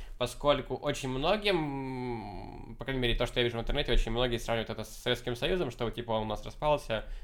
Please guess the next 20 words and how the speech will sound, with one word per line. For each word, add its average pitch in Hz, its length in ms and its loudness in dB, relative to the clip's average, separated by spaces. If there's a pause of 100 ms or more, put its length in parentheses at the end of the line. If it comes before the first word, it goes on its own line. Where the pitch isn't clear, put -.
(120)
а - 60 -4
вот 107 160 0
тут 120 120 -4
щас 117 180 -4
прям 107 200 0
Америка 107 360 6
в 107 40 2
него 107 160 -2
превратится. - 560 -8
Но 107 200 0
Америка, 123 340 4
безусловно, 113 400 -2
не 113 160 -2
превратится - 340 -6
ни 104 40 -4
в - 40 -8
какой 110 120 -4
Советский - 260 -10
Союз, 180 260 -4
это, - 220 -12